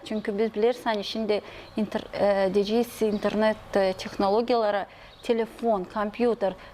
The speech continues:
daha çok gençler oturuyorlar. E, Savaş, e, deyəcəyiz, trenerlər savaşırlar, onları çıxarma sport zallara. E, gençlik kurumları savaşırlar, onları katma. Tənci sən dedin, lagerlərə, quest. E, bugünkü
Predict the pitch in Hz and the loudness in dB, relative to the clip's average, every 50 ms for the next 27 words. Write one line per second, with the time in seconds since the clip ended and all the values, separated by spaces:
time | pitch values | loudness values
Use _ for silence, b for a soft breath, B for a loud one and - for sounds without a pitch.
0 | B - 233 240 233 - 247 220 - 214 202 196 - - 240 240 233 226 208 - | B 0 0 0 2 2 0 0 0 -2 -2 -2 0 2 2 2 2 2 -2 -4
1 | - - 220 220 208 202 185 180 185 196 - - - 190 208 202 196 196 190 190 | -2 0 0 0 0 0 -2 -4 -4 -6 -12 -8 -2 0 0 2 2 2 2 2
2 | 190 190 185 180 B B B B B - - 226 220 226 220 - - - - 190 | 2 0 -2 -4 B B B B B -4 0 0 2 2 0 -4 -8 -8 -6 -4
3 | 202 208 170 131 160 220 208 233 214 262 269 269 - 269 277 269 277 269 247 240 | -4 -2 -2 -4 -4 -2 0 0 0 0 -2 -2 2 2 2 2 2 0 2 2
4 | 240 226 226 - 233 208 202 - - 233 226 226 220 208 208 208 202 202 - - | 2 0 0 -2 -4 -4 -4 -2 -4 -2 -2 -2 -2 -4 -4 -6 -8 -10 -10 -14
5 | - - - 202 202 208 202 202 - - - 208 208 190 - 214 196 185 185 185 | -6 -4 -4 -2 0 -2 -2 -2 -4 -2 0 0 0 0 2 2 2 2 2 2
6 | 180 175 170 170 - B B B B B B B - 196 202 196 180 175 214 196 | 2 2 0 -2 -2 B B B B B B B 0 0 2 2 2 0 0 2
7 | 233 233 226 - - 254 277 269 - - 247 240 233 226 226 233 240 254 - 254 | 2 0 0 0 -2 -2 -2 -2 -2 -2 0 0 2 2 4 2 2 2 0 0
8 | 226 220 - - 240 233 240 247 233 - - 220 214 214 214 214 214 - 220 202 | 0 0 -2 -2 -4 -2 -2 -2 -2 -4 -4 -4 -2 0 -2 -2 0 0 -2 -2
9 | - - 220 214 208 - 220 220 202 - 208 - 214 208 208 196 190 - - 175 | 0 -2 -2 -2 -2 -2 -4 -6 -6 -8 -8 -4 -2 -2 0 -2 -2 -2 -4 -4
10 | 170 175 170 190 208 202 175 196 190 175 170 180 170 170 170 165 - - - 202 | -2 0 0 0 0 0 -2 -6 -10 -8 -8 -8 -8 -8 -8 -10 -12 -10 -6 -2
11 | 202 247 247 208 - - - - B B B B B B B B - 196 202 202 | 0 2 2 0 -2 -6 -14 -20 B B B B B B B B 0 2 4 4
12 | 196 185 165 185 185 170 226 240 254 240 233 233 - - 285 294 | 4 4 2 2 2 2 4 4 4 4 2 0 0 0 2 4